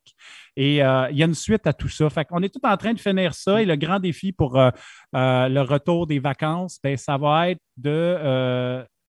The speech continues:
de, de bien communiquer à nos membres tout ce qu'on fait. Vous savez, euh, dans une fédération ou dans n'importe quelle organisation, on a des gens qui sont innovateurs, qui sont toujours prêts à, à amener du changement. On a des gens qui sont prêts à suivre ces changements-là. On en a qui sont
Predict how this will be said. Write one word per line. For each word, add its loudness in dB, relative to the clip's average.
de, -2
de -2
bien 2
communiquer 2
à 2
nos 2
membres 2
tout 0
ce -8
qu'on -4
fait. -8
Vous -12
savez, 4
euh, 6
dans 4
une 0
fédération -2
ou -4
dans -2
n'importe -6
quelle 0
organisation, 0
on 2
a 2
des 0
gens 0
qui -16
sont -4
innovateurs, -2
qui -20
sont -12
toujours 0
prêts 0
à, -6
à -4
amener 4
du -2
changement. -2
On -2
a -2
des 0
gens -2
qui -12
sont -4
prêts -6
à -6
suivre -2
ces -4
changements-là. -2
On -2
en 0
a -2
qui -18
sont 0